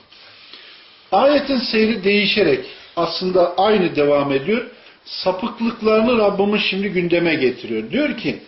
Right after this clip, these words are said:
"Ey Adem oğulları, her mescide gidişinizde temiz ve güzel elbiselerinizi giyin, yiyin, için ama israf etmeyin." Çünkü Allah israf edenleri ne yapmaz?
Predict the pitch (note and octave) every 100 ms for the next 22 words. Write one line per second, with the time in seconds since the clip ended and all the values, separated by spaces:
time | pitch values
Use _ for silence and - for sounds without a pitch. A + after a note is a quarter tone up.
0 | - - - _ - D#4 - F#3+ F3 D3+
1 | D3 C3+ A#2+ A2+ A2 G#2 - - G#3+ C#4+
2 | C#4+ F#3+ F3 F3+ - E3 D3 C#3 C3 F#3+
3 | G#3+ G3+ F3+ D#3 B2+ C3+ C3 E3+ G3+ A3
4 | F3 D3 C#3 C#3+ G3 E3 D3+ C#3 - C3+
5 | B2 A2+ G#2 A2+ D3+ F#3 G3 G3+ - _
6 | - _ - A#2+ F#3 F3 A#2+ G#2+ - G3
7 | - B3 C4 - _ - - F#3 D#3 -
8 | F3+ - G3 B3 - - _ _ A#3 C4
9 | - F3+ C3 - - - - - - -
10 | C#4 A3+ G3+ F3 D#3 D#3 A3 C4 A3 -
11 | - F3 - - A3 C4 - G3 E3 E3
12 | D#3 D3+ C#3 E3 A#3 G3 - A#3 C#4+ C#4+